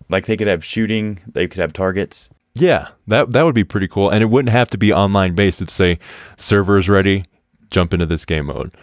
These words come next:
Speaker 1: Yeah,
Speaker 2: Like, press
Speaker 1: anytime you want.
Speaker 2: press start.
Speaker 1: Or if you're waiting, you're the one person that plays Droid Run, and you're
Speaker 2: <laughs>
Speaker 1: waiting in the lobby.
Speaker 2: Don't crap on Droid Run players. <laughs>
Speaker 1: Droid Run used to be glorious.
Speaker 2: Uh, yes, it did.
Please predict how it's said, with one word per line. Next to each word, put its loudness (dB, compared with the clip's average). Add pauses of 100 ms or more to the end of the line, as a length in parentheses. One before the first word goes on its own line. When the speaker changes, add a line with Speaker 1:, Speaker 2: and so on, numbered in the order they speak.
Speaker 1:
Yeah, -4
Speaker 2:
Like, -6
press 2
Speaker 1:
anytime -2
you -6
want. -10
Speaker 2:
press 0
start. 0 (180)
Speaker 1:
Or 4
if 0
you're -4 (240)
waiting, 0
you're 0
the 2
one 2
person 0
that 0
plays 0
Droid 2
Run, 0 (680)
and -2
you're 2
Speaker 2:
<laughs> 2
Speaker 1:
waiting 0
in 0
the -2
lobby. -2 (140)
Speaker 2:
Don't -2
crap 2
on 2
Droid 4
Run 2
players. 2
<laughs> -20
Speaker 1:
Droid 2
Run 2
used 0
to -4
be 0
glorious. -2 (200)
Speaker 2:
Uh, -2 (640)
yes, -2
it -4
did. 0